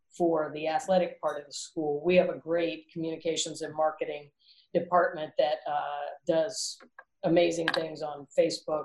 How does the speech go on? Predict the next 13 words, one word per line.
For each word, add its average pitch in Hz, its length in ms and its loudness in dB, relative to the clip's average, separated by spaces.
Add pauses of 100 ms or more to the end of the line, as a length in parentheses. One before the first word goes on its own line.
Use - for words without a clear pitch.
(120)
Twitter, 156 400 -6
Instagram, 143 520 -8
all 143 200 -6
of 143 60 -8
that. - 1120 -12
And 143 180 -6
so 143 320 -2
they 147 380 -6 (200)
gave 156 240 -2
me 156 240 -8
the 151 60 -6
little 147 320 -6
athletic 165 440 -2